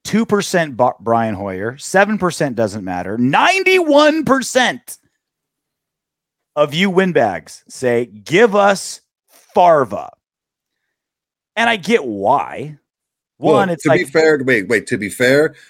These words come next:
Speaker 2: there's
Speaker 1: To
Speaker 2: a
Speaker 1: be
Speaker 2: lot
Speaker 1: fair,
Speaker 2: of
Speaker 1: yeah.
Speaker 2: mail-in ballots that have not been co-, counted yet, okay?
Speaker 1: Okay.
Speaker 2: Gotta make sure. Just, okay, preliminaries.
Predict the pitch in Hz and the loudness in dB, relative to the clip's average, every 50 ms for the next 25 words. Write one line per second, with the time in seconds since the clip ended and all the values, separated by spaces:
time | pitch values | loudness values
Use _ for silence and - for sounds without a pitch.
0 | _ _ - 113 107 95 101 92 95 101 110 123 131 120 107 104 95 95 110 120 | _ _ -2 -2 0 0 0 0 0 2 2 2 2 2 0 -4 -10 -4 -2 0
1 | 120 120 123 117 113 104 90 98 95 101 107 104 - 101 85 92 90 90 87 95 | 2 2 2 0 -2 -2 0 0 0 2 0 -2 -2 -6 -4 -2 -2 -2 -2 -2
2 | 98 95 98 - - 110 110 110 107 - _ _ - 123 107 - - _ - 113 | -2 -2 -2 -2 -4 -6 -6 -6 -10 -14 _ _ -4 -4 -4 -4 -6 _ -6 -4
3 | 101 95 92 85 78 82 78 76 78 - - 98 92 92 98 95 _ _ _ _ | -4 -2 -2 -4 -4 -4 -8 -8 -10 -8 -4 -2 -2 -2 -4 -6 _ _ _ _
4 | _ _ _ _ - 98 98 98 85 _ _ _ _ _ _ _ _ _ _ _ | _ _ _ _ -18 -14 -14 -14 -14 _ _ _ _ _ _ _ _ _ _ _
5 | - 85 85 90 95 92 - - 113 104 90 85 87 85 85 113 110 - - 120 | -8 -6 -4 -2 -2 -4 -4 -2 0 0 2 2 0 -2 -2 -4 -6 -6 -8 -6
6 | - 135 98 82 78 - _ _ _ _ _ - 143 151 190 202 180 151 120 90 | -2 0 0 0 -2 -4 _ _ _ _ _ -2 2 4 4 4 4 2 -2 -2
7 | 71 - - - - | -6 -10 -14 -18 -20